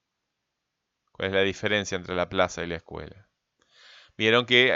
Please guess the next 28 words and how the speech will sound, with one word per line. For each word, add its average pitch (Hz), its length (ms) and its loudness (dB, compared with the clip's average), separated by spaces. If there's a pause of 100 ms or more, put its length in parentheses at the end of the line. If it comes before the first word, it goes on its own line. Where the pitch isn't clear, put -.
(100)
eh, - 120 -6
vamos 101 260 -2
a 110 60 2
hablar, 104 380 6
este, 92 260 -6
en 87 80 -8
próximas 107 340 -10
clases 113 340 -2
de, 113 320 0 (180)
también 92 380 -6
de 107 160 -4
diferenciación, 95 1160 -4 (380)
o 95 120 -8
como 98 280 -2
le 92 80 4
vamos 110 280 2
a 107 60 6
decir 101 300 0
nosotros, 113 460 -6 (100)
contradistinción, 87 1500 -2 (140)
¿verdad? 92 480 -4 (440)
Contradistinción, 104 1120 -2 (120)
eh, 98 500 0
porque 95 580 -6
es 101 220 -8
útil 110 500 -6
la 87 140 -8
contradistinción 92 1160 -12